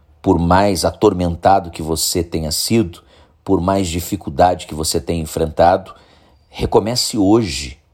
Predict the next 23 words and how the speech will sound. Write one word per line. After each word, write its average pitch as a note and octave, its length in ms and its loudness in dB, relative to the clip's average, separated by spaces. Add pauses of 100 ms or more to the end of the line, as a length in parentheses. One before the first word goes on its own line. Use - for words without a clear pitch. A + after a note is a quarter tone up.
(420)
Esquecendo-me G#2+ 680 -2
das F2+ 240 0
coisas F#2+ 380 0
que - 120 -6
para F2 320 0
trás E2+ 380 0
ficam, - 680 -6 (540)
eu F#2+ 440 6
prossigo G2+ 580 0
para D#2 220 -2
o C2+ 80 -4
alvo. - 380 -10 (360)
Eu C4+ 160 4
olho C#3 200 4
pra - 160 -2
frente. - 640 -10 (520)
O G2 60 4
apóstolo D#3+ 540 2
Paulo D3 400 4
preso C3+ 480 2
tá G2+ 100 -6
dizendo D2+ 460 -8
isso. - 420 -10